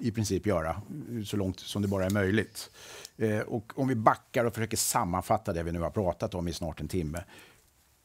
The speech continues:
Om du skulle i punktform säga, ge de viktigaste råden. Nu kommer professorn i civilrätt och ska ge sina viktigaste råd till allmänheten när de ingår avtal, vare sig de ska sälja sin motorcykel, sin motorbåt, sin häst eller,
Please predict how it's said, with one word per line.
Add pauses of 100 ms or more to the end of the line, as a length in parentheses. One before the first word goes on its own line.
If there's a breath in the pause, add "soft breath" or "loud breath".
Om
du
skulle
i
punktform
säga, (180)
ge
de
viktigaste
råden.
Nu
kommer
professorn
i
civilrätt
och
ska
ge (180 loud breath)
sina
viktigaste
råd
till
allmänheten
när
de
ingår (280 loud breath)
avtal,
vare
sig
de
ska
sälja
sin
motorcykel,
sin
motorbåt,
sin
häst
eller,